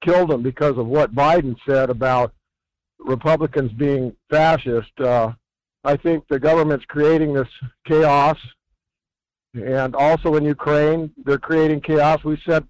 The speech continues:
we're pushing a hundred billion dollars now support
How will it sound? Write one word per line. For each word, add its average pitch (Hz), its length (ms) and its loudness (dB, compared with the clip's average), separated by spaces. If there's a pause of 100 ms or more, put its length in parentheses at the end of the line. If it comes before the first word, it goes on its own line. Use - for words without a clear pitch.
we're 143 180 0
pushing 160 340 -6
a 139 100 0
hundred 190 400 -2
billion 180 340 0
dollars 160 420 2
now 120 380 -4 (160)
support 147 560 -2